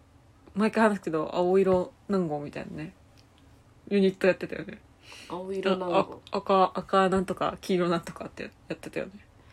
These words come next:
Speaker 2: えー？やってた？
Speaker 1: やってた、やってた。
Speaker 2: モームス当時？
Speaker 1: モームスやってた。
Speaker 2: うん。
Speaker 1: そう。はい。
Speaker 2: ブレイクはモームスでした。
Speaker 1: ありがとうございました。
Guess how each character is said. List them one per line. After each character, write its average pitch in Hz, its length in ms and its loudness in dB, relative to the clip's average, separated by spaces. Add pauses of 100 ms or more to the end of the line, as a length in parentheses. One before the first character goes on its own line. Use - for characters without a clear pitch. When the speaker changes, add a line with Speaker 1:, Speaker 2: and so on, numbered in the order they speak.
(200)
Speaker 2:
え 202 60 4
ー？ 359 360 12
や 285 80 2
っ 277 40 -2
て - 160 -8
た？ - 140 0
Speaker 1:
や 175 240 -4
っ - 20 -8
て 185 140 -10
た、 175 100 -10
や 165 60 -6
っ - 20 -8
て - 140 -12
た。 190 60 -4
Speaker 2:
モ 196 60 -2
ー 190 40 -4
ム 180 100 -6
ス 208 140 -8
当 185 180 0
時？ 175 320 -8 (120)
Speaker 1:
モ 180 120 0
ー 180 60 2
ム 170 80 -4
ス - 80 -6
や 180 60 -2
っ - 20 -20
て - 80 -20
た。 - 160 -14 (1300)
Speaker 2:
う 160 80 -2
ん。 143 720 -6 (180)
Speaker 1:
そ 180 200 -4
う。 170 80 -10 (1700)
は 214 80 2
い。 208 120 0 (680)
Speaker 2:
ブ 175 80 -4
レ 175 120 2
イ 165 40 2
ク 160 160 -4
は 147 100 -4
モ 156 200 -2
ー - 20 0
ム 156 120 -4
ス 151 160 -14
で 151 100 -4
し - 80 -14
た。 - 140 -16 (1000)
Speaker 1:
あ - 40 -10
り 165 100 -2
が 160 80 0
と 160 140 -6
う 156 40 -2
ご 156 60 -4
ざ 160 140 -8
い 160 60 -4
ま 160 120 -6
し - 140 -10
た。 - 80 -14